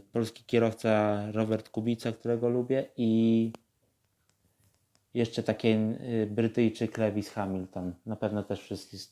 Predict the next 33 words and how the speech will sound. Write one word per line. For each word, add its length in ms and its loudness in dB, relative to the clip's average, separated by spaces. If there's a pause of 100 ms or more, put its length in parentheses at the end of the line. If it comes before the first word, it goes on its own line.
(200)
was 160 -6
dobrze 280 -2
znany. 300 -4 (400)
W 40 -8
ogóle 280 8
lubię 260 6
sport 480 0
F 200 -8
jeden 280 2
i 80 -2
w 80 -4
ogóle. 420 2 (1600)
I 260 4
samochody 680 4
i 60 4
w 80 -4
ogóle 300 2
interesuję 600 0
się 120 -4
tym, 260 -4
chociaż 360 -8
nie 100 -4
będę 240 0
prowadził, 600 0
ale 180 0
interesować 720 0
się 160 0
mogę 360 0
i 40 -2
poczytać 500 -4
gazety 380 -4
też 240 -6
mogę. 300 -6